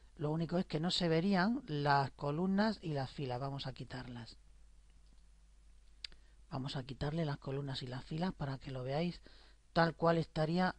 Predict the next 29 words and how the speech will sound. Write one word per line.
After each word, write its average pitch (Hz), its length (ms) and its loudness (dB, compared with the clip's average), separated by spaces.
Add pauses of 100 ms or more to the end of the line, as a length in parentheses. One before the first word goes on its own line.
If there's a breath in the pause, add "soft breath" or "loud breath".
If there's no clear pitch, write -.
en 151 180 0
un 170 140 0
papel. 135 420 -2 (160)
Bien, 131 180 -6 (380 loud breath)
en 175 140 6
un 202 100 8
papel 190 380 12
más 180 260 8
o 180 80 4
menos 190 480 2
este 156 300 -2
sería 170 580 4
el 180 380 2
documento. 139 840 0 (540)
¿De 147 140 -4
acuerdo? 180 320 2
Este 156 160 -6
sería 151 240 0
el 143 80 -4
documento. 127 580 -10 (800 loud breath)
Bien, 139 180 -6
una 180 220 8
vez 180 140 10
que 156 640 2
yo 185 220 8
os 156 140 6
doy 147 180 6
este 151 220 0
documento, 214 720 2